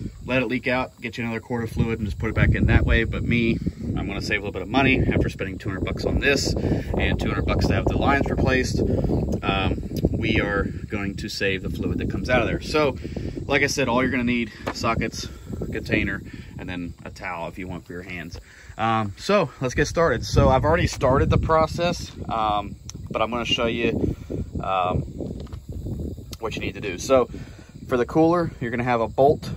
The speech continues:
right up here at the top. There's gonna be one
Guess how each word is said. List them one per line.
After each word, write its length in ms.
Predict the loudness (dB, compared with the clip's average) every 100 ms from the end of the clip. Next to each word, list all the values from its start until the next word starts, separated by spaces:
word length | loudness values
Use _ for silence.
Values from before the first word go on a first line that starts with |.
| -8 -6 -4
right 160 | 0 2
up 100 | 2
here 120 | 2
at 80 | 0
the 60 |
top. 320 | 2 4 4 2 -8 -8 -8 -8 -10 -14 -18 -18 -12
There's 140 | -10
gonna 140 | -8 -8
be 140 | -8
one 460 | -2 0 2 0